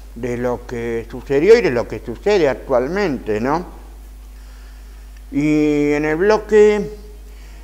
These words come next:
pasado habíamos hablado justamente un poco de la falta del discurso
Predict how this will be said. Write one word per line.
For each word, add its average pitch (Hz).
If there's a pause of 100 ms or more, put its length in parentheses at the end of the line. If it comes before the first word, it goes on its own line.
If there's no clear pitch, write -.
(240)
pasado 214
habíamos 165
hablado 180
justamente 165 (680)
un 135
poco 175
de 135
la 120
falta 147 (760)
del 123
discurso 147